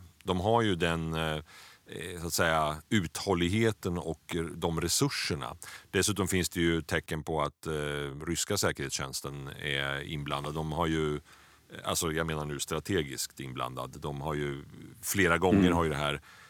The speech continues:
Speaker 1: eh, huvudplanet, alltså det finns ett flygplan som har flugit in från Moskva ett par gånger senaste veckorna, och, eh, me-, vem som har flugit in och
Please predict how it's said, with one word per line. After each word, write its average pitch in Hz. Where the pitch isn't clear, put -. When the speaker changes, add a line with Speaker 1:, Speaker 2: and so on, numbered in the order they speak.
Speaker 1:
eh, 73
huvudplanet, 78
alltså 80
det 78
finns 76
ett -
flygplan 78
som 67
har 69
flugit 78
in 85
från 76
Moskva 78
ett 71
par 71
gånger 69
senaste 67
veckorna, 64
och, -
eh, 71
me-, 92
vem 107
som 110
har 110
flugit 92
in 90
och 85